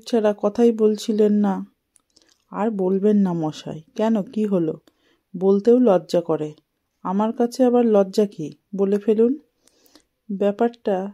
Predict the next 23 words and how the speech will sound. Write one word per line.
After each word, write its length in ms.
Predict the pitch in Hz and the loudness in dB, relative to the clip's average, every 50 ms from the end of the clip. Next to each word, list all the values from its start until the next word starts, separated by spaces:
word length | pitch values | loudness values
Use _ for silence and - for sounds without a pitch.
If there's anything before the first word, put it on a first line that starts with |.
| _ _ _ | _ _ _
কি 160 | 233 226 220 | -6 -6 -4
জানি 340 | 196 202 196 185 175 175 170 | -4 -4 -4 -2 -2 -4 -4
না, 180 | 160 151 151 156 | -4 -4 -6 -6
কিন্তু 500 | - - 208 214 214 208 196 190 202 226 | -6 -4 -4 -4 -2 -2 -4 -6 -6 -8
সেটা 420 | - - - 208 196 - 226 220 | -10 -4 -2 0 0 2 2 0
যে 220 | 208 196 190 185 185 | 2 2 2 0 0
লালমোহনবাবু 880 | 185 185 180 185 190 190 196 208 208 220 214 214 214 202 180 180 196 202 - _ _ _ _ _ _ _ _ _ _ - | 0 2 2 2 2 2 2 0 2 2 2 2 0 0 0 -2 -4 -6 -10 _ _ _ _ _ _ _ _ _ _ -4
চেপে 260 | - 226 220 226 226 | -4 -2 0 0 0
যেতে 260 | 214 226 220 233 233 | 0 0 0 0 0
চাইছেন, 460 | 226 - 226 214 214 208 - 185 185 196 | 0 2 2 2 2 0 0 -2 -2 -2
সেটা 300 | - - 208 208 208 208 | -2 -4 -2 -2 -2 -2
বুঝতেই 420 | 202 208 202 - - 220 208 214 | -2 -2 -4 -2 0 0 0 0
পারছি। 500 | 208 208 196 196 - - - 202 202 202 - _ - | 0 -2 -4 -4 -6 -10 -10 -10 -10 -10 -12 _ -6
এদিকে 440 | 196 196 196 220 226 220 202 180 185 | -6 -4 -4 -4 -4 -2 -2 -4 -4
ফেলুদাও 560 | - - - 202 190 214 214 208 208 202 208 | -4 -4 -4 0 2 2 2 2 0 -2 -2
ছাড়বার 480 | 202 - - 196 185 190 190 196 196 | -4 -4 -2 0 0 2 2 2 2
পাত্র 420 | 196 - 190 190 - _ - 202 185 | 2 0 -4 -6 -6 _ -10 -8 -6
নয়। 200 | 190 180 185 196 202 _ _ _ _ _ _ _ _ _ _ _ _ _ _ _ _ _ | -6 -6 -6 -8 -10 _ _ _ _ _ _ _ _ _ _ _ _ _ _ _ _ _
শেষটায় 680 | - - - 226 220 220 - - - 202 175 170 185 | -20 -6 -4 -4 -2 -2 -4 -4 -2 -2 0 0 -2
পীড়াপিড়িতে 680 | 190 - 208 202 208 214 214 - 226 226 220 220 220 208 | -4 -2 0 2 2 2 0 -2 -4 -6 -4 -2 -2 -2
ভদ্রলোক 640 | 185 202 190 196 _ - 214 208 208 190 180 175 180 | -2 -2 -4 -4 _ -2 -2 0 0 0 -2 -2 -4
বলেই 340 | 180 190 190 190 202 202 202 | -4 -2 0 0 0 0 0
ফেললেন, 500 | - - 160 151 147 147 147 151 151 | -2 -4 -4 -4 -4 -6 -6 -8 -10